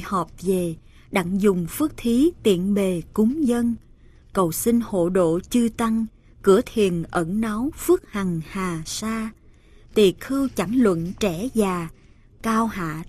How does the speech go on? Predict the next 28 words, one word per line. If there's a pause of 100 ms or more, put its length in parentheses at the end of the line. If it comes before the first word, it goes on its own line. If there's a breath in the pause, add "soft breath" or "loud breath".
trung
hạ (200)
hoặc
là
mới (120)
tu. (680)
Thiện
nam
tín
nữ (120)
công
phu (400 soft breath)
đều
là
tín
chủ, (200)
cũng
phù (100)
trợ
nhân. (640)
Những
người
trong
khắp (100)
thôn
lân, (460 soft breath)
kiều
cư